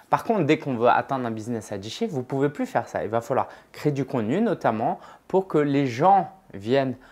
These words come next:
vers vous. Aussi dans votre production, par exemple dans la création de vos vidéos, votre podcast si vous faites, vous pouvez plus juste à chaque fois improviser et réapprendre comment faire.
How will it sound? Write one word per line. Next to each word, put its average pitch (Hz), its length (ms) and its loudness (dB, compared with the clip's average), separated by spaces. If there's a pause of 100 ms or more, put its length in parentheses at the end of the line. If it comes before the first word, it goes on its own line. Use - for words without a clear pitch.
(160)
vers 110 360 0
vous. 92 140 -8 (460)
Aussi 214 340 8
dans 208 140 6
votre 175 160 6
production, 233 640 4 (180)
par 110 120 2
exemple 131 320 2
dans 120 120 6
la 113 80 4
création - 340 -2
de 110 80 0
vos 113 120 4
vidéos, 196 500 8
votre 113 240 2
podcast 190 440 2
si - 60 -6
vous 131 100 -4
faites, - 360 0 (320)
vous 170 140 2
pouvez 170 340 8
plus 220 260 2
juste 202 400 0
à 135 80 2
chaque 156 220 -4
fois - 240 4
improviser 156 720 0
et 135 60 2
réapprendre 147 680 0
comment 131 280 -2
faire. 120 200 -4